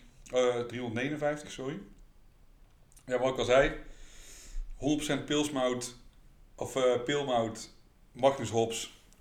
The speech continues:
en, eh, seizoengist. Ehm, ja, je proeft toch wel echt duidelijk dat, dat er iets van een, eh, barrel, eh, dat het in ieder geval, eh, wild vergist is. Of in ieder geval wild vergist niet, maar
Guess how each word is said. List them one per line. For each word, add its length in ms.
en, 360
eh, 240
seizoengist. 720
Ehm, 440
ja, 100
je 120
proeft 260
toch 120
wel 200
echt 160
duidelijk 460
dat, 140
dat 200
er 80
iets 240
van 220
een, 220
eh, 180
barrel, 560
eh, 360
dat 100
het 180
in 120
ieder 160
geval, 440
eh, 60
wild 260
vergist 340
is. 400
Of 100
in 60
ieder 160
geval 140
wild 180
vergist 280
niet, 180
maar 360